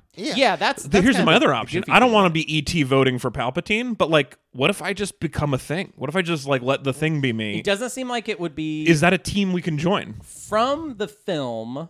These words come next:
Speaker 3: Uh-huh.
Speaker 2: using the film as a guide,
Speaker 3: Yes.
Speaker 2: I feel like it wouldn't be very fun.
Speaker 1: No,
Speaker 3: You don't
Speaker 1: it seems
Speaker 3: think?
Speaker 1: pretty brutal to be
Speaker 2: Mm.
Speaker 1: absorbed by the thing.
Speaker 2: It seems
Speaker 3: Well, that's 'cause
Speaker 2: like
Speaker 3: they're always
Speaker 2: no
Speaker 3: fighting it. What if you
Speaker 2: fun.
Speaker 3: just jump in?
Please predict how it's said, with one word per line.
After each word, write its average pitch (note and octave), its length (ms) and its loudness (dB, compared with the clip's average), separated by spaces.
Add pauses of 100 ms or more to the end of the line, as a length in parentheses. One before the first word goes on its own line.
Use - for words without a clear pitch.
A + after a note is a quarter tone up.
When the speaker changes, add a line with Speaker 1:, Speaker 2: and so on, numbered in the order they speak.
Speaker 3:
Uh-huh. C#3 200 2
Speaker 2:
using A#3+ 240 0
the A#3 80 -6
film F#3+ 300 -8
as D#3 120 -8
a D3+ 60 -10
guide, A2+ 460 -4
Speaker 3:
Yes. G#2+ 380 -4
Speaker 2:
I B2 80 -8
feel D#3+ 220 -6
like F3 160 -6
it D3 80 -12
wouldn't C3+ 260 -10
be A#2 340 -8 (160)
very A#2+ 380 -6 (180)
fun. F#2 340 -10 (100)
Speaker 1:
No, B2+ 280 -10
Speaker 3:
You D#3+ 60 8
don't A#3 80 12
Speaker 1:
it C#4 60 4
seems G3+ 100 6
Speaker 3:
think? F#4+ 140 2
Speaker 1:
pretty G3+ 180 6
brutal C3 460 2
to C3+ 140 -2
be C#3 100 0
Speaker 2:
Mm. C3 160 2
Speaker 1:
absorbed B2 280 4
by A#2 140 -2
the A2+ 140 -16
thing. A#2 260 -8
Speaker 2:
It G3 180 0
seems C4 300 0
Speaker 3:
Well, D#4+ 120 10
that's D#4+ 180 4
'cause C#4+ 80 -2
Speaker 2:
like C#4+ 60 4
Speaker 3:
they're C4+ 100 6
always B3 160 6
Speaker 2:
no C4 100 2
Speaker 3:
fighting D4 240 6
it. G#3 140 2
What - 140 8
if G#3+ 80 4
you C4 80 6
Speaker 2:
fun. G#3 40 -4
Speaker 3:
just A3 180 -2
jump E3+ 360 6
in? F3+ 340 4